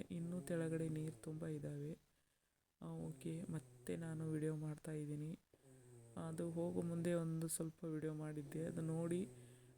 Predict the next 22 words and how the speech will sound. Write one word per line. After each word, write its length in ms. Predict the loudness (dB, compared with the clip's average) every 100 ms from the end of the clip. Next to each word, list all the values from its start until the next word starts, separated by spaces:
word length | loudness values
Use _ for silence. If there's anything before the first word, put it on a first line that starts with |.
| -6
ಬಾವಿಯನ್ನು 540 | -2 0 0 0 0 2
ನೋಡಿ 320 | 2 4 4
ಮತ್ತೆ 340 | 4 2 -2
ವಾಪಸ್ 440 | -4 -4 -4 -2 0
ಬರೋ 260 | 2 2
ಮುಂದೆ 260 | 2 0 0
ಮತ್ತೆ 320 | 0 -2 -2
ವಿಡಿಯೋ 260 | 0 0 0
ಮಾಡ್ತಾ 360 | -2 -4 -2
ಇದ್ದೀನಿ. 400 | -2 -2 -2 -4 -6 _ -20 -20 _ -10
ಆದರೆ 240 | -4 -4
ತುಂಬ 640 | -4 -4 -2 0 2 2 2
ಬಿಸಿಲಿದೆ. 800 | 4 6 6 6 2 2 -2 -4 _ _ _ _ _ _ _ -8
ಒಂದು, 420 | -4 0 2 2
ಒಂದೂವರೆ, 540 | 2 4 4 6 6
ಎರಡು, 320 | 6 6 6
ಒಂದೂವರೆ 440 | 6 6 8 8 6
ಸುಮಾರು, 600 | 4 4 2 0 -6 -10
ಇದು 200 | -8 -6
ಒಂದರಿಂದ 460 | -4 -2 -2 0
ಒಂದೂವರೆ 420 | 0 0 2 2 2
ಸುಮಾರು 440 | 0 0 -2 -6